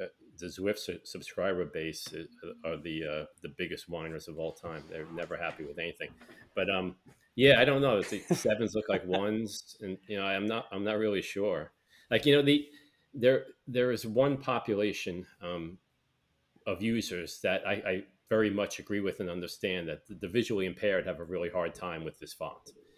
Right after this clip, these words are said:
Speaker 1: Um,
Speaker 2: Okay.
Speaker 1: and I'm actually, I'm actually reached out to a couple professionals to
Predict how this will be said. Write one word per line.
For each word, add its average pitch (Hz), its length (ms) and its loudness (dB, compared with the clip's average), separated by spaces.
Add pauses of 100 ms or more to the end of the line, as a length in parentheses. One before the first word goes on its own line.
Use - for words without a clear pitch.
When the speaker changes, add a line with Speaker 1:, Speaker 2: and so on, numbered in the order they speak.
(320)
Speaker 1:
Um, - 100 -2
Speaker 2:
Okay. 104 220 -4 (260)
Speaker 1:
and 95 100 -6
I'm 95 80 -2
actually, 101 480 -2 (380)
I'm 92 100 -4
actually 98 460 -2
reached 98 280 -4
out 92 180 0
to 87 80 -6
a 78 40 -6
couple - 280 -6
professionals 85 840 -6 (100)
to 80 360 -8